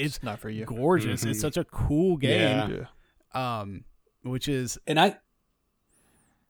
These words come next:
Speaker 3: I think it's one of those games that really showed you what the retro look can be done with modern technology
Speaker 1: Mm-hmm.
Speaker 2: Mm-hmm.
Speaker 3: development.
Speaker 2: Yeah.
Speaker 3: And I think a lot of games have followed suit in that and been able to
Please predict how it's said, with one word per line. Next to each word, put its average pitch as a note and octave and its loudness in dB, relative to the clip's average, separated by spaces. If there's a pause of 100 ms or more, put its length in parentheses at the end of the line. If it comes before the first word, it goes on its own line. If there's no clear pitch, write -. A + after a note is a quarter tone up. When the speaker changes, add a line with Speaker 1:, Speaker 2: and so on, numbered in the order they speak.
(120)
Speaker 3:
I - -2
think A3 4
it's A3+ 6
one F#3+ 10
of F3 8
those D#3 8
games C#3+ 4
that B2+ 4
really C3 2
showed B2 2
you A2+ -2
what A2 -4
the A2+ -4
retro A2+ 0
look A2 -4 (720)
can A2+ 4
be A#2 0
done A2+ 2
with A2 -2
modern G#2+ -4
technology G#2+ -6
Speaker 1:
Mm-hmm. G#2 -4
Speaker 2:
Mm-hmm. A2+ -6
Speaker 3:
development. A2 -6
Speaker 2:
Yeah. - -8 (420)
Speaker 3:
And B2 0
I A#2+ 4
think C3 0
a C3 2
lot B2 4
of A#2 -4
games A#2 0
have A2+ -2 (240)
followed A#2 2
suit - 4
in C3+ 2
that A#2+ 0
and A#2 -2
been A#2+ -2
able B2+ 0
to A2+ 0